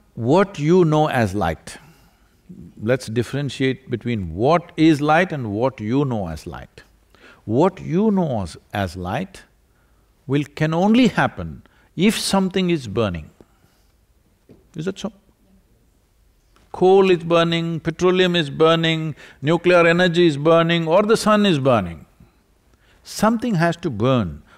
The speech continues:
Only then the kind of light that you understand through your visual apparatus can exist. Anything that burns will not burn forever.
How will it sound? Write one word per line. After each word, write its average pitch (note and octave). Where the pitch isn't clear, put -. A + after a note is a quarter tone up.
Only F#3+
then C#3
the -
kind E3
of A2+
light B2
that G#2+
you B2+
understand G#2
through D3
your C3+
visual B2
apparatus G2
can B2+
exist. A#2+
Anything A3+
that D#3
burns D3
will D3+
not B2
burn B2
forever. F#2